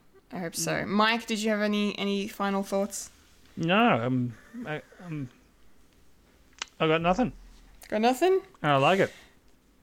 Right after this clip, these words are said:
Speaker 3: But I
Speaker 1: Good.
Speaker 3: don't know what's going to happen.
Speaker 1: Yeah, yeah. It's nice, you know,
Speaker 3: To be
Speaker 1: us fans.
Speaker 3: surprised, yeah.
Speaker 1: Yeah,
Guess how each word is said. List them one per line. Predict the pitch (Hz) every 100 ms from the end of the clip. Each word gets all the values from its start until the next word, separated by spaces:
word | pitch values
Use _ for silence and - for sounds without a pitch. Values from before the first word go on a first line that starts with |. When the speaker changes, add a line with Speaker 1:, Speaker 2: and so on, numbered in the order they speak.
| _ -
Speaker 3:
But | 135
I | 131
Speaker 1:
Good. | 131
Speaker 3:
don't | 131
know | 127 123
what's | 117 117
going | 120
to | 117
happen. | 120 - 113 _ _ _ _ - - - -
Speaker 1:
Yeah, | 240 269 311 302
yeah. | 277 285 277 - - _ _ _ -
It's | 233 233
nice, | 240 247 254 - - _ _ -
you | 220
know, | 202 208 208 _ _ - -
Speaker 3:
To |
be | 185
Speaker 1:
us | 151 -
fans. | 202 190 196 202 196 -
Speaker 3:
surprised, | - -
yeah. | 247 120
Speaker 1:
Yeah, | 220 214 208 196 190 185